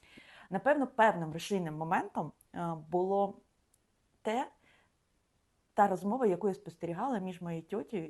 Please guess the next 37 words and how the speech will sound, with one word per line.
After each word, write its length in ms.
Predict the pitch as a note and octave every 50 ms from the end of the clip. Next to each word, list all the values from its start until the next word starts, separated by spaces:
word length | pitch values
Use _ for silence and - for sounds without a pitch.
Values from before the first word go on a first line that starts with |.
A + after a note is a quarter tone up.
| D#3 -
і 60 | E3+
її 180 | E3 E3 G3 G#3
чоловіком. 640 | - - F3 E3+ E3 D3+ D3+ D#3 _ - - - - _ _ _ _ _ _ _ _ _ _ _ _ _ _ _ _ _ - G3+
Я 80 | F#3+
приїхала 320 | F#3+ F#3 F#3 - F#3+ F3 F3+
тоді 200 | - E3 F3 E3
до 100 | E3 E3
них 140 | D#3+ D#3+
в 40 | D#3
гості, 300 | D#3 A3+ C#4+ - - G3
жила 280 | E3 F3 F3 F3 E3 D#3+
у 160 | D3+ D#3 D#3
них 200 | D#3 D3 - - _ -
місяць, 500 | F3 G3 C#4 F4 - A3+ G#3+ - - _ - - - - - - - _
і 80 | - -
мені 200 | F3 F#3 A3 C4
було 240 | A3+ F#3+ F3+ G3 G#3
приблизно 440 | G3+ - - D#3+ F3 A3+ G#3+ G3 E3
чотирнадцять 680 | - E3+ - - D#3 D#3+ D#3+ E3 E3 - D#3 D#3 -
років. 320 | - - - _ - - _ _ _ _ _ _ - - - - _ _
І 120 | - G3+
одного 260 | G3+ G#3 A3+ G#3 G#3+
разу 340 | A3 C4 - - G4+ - C#4
я 280 | B3 G3 G#3+ A#3 A#3 A3
просто 380 | A3+ A3 G#3+ G#3+ - - F#3
залишилась 480 | E3 F#3 G3 G#3 G3+ - F#3+ E3 - -
в 40 | F#3+
вітальні, 440 | G3+ - - F4 G#4+ G#4+ F#4+ E4+ - -
а 60 | A#3+
вони 260 | F#3+ G3 G#3+ A3 G#3 G#3
сіли 360 | - - G#3+ G3+ G3 F#3 F3+
в 140 | F3+ - -
крісло 340 | - B3+ C#4 F4+ - F4 B3+
одне 300 | G#3+ F3+ G#3 G#3 G3+ F#3
поруч 440 | - - F#3 F3+ E3+ F3 F3+ - G3
з 60 | G#3+
одним 240 | D4+ F#4 G4 E4+